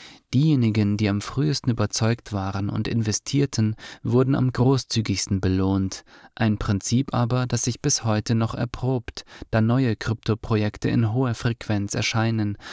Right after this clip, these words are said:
und einige von ihnen die technischen Giganten der Zukunft stellen werden. So zeigte sich die Blockchain-Innovation als weitestgehend erfolgreich,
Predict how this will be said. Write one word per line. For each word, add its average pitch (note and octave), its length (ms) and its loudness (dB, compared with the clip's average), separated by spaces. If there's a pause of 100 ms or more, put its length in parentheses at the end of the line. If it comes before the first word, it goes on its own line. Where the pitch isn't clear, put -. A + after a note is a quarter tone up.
(120)
und A2+ 220 0
einige A#2+ 420 2
von A2+ 220 0
ihnen A2+ 480 2
die A#2+ 140 -2
technischen A#2+ 580 -2
Giganten G#2+ 640 -2
der A#2 160 -2
Zukunft - 580 -4
stellen F#2 460 -2
werden. F#2 340 -4 (640)
So G#2 380 2
zeigte A#2+ 480 -2
sich A#2 180 0
die G#2+ 120 -6
Blockchain-Innovation B2 1400 0
als A#2 300 -2
weitestgehend A#2 760 0
erfolgreich, A2 840 -2